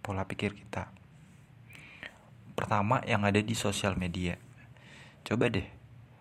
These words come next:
kurangi durasi kita main sosmed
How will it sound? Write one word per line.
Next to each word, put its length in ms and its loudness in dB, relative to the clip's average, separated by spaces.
kurangi 640 6
durasi 640 6
kita 240 4
main 240 4
sosmed 480 4